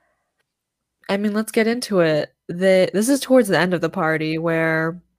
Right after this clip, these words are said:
they kind of are talking with everybody, and, you know, they found out that David gave Miss Dolores a Porsche for her birthday,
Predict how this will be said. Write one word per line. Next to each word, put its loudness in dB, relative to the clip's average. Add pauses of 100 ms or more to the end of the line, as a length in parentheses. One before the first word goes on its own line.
(800)
they 0
kind -6
of -4 (460)
are -2
talking -2
with -6
everybody, 0
and, -2
you -2
know, 0
they -2
found -4
out -2
that -6
David -2
gave -2 (560)
Miss -4
Dolores 0
a -10
Porsche -2
for -2
her 0
birthday, 0